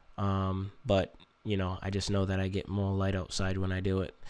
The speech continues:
uh, and sometimes I get less. But, so, we also have additional clocks, and we can show other clocks. Now, this is, like, when we're really cool, right? When we have, like, a business in,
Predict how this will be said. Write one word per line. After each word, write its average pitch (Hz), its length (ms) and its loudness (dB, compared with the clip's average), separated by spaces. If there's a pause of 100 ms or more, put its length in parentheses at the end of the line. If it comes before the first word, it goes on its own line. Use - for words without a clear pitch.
(360)
uh, 92 360 -2
and 95 180 -4
sometimes 95 460 -2
I 92 60 -2
get 90 180 -2
less. 95 340 0 (560)
But, - 300 4
so, 104 360 4 (420)
we 127 80 12
also 131 240 10
have 107 180 6
additional 107 460 4
clocks, - 540 0 (200)
and 98 180 2
we 110 120 4
can 104 160 2
show 117 520 6
other 120 240 4
clocks. 87 400 0
Now, 101 140 4
this 123 180 6
is, 113 140 10
like, 104 340 6 (340)
when 107 220 2
we're 104 120 6
really 107 360 8
cool, 92 300 0
right? 92 260 0
When 92 140 -2
we 95 80 0
have, 95 220 0
like, 95 100 -2
a 90 80 0
business 98 500 2
in, 90 220 2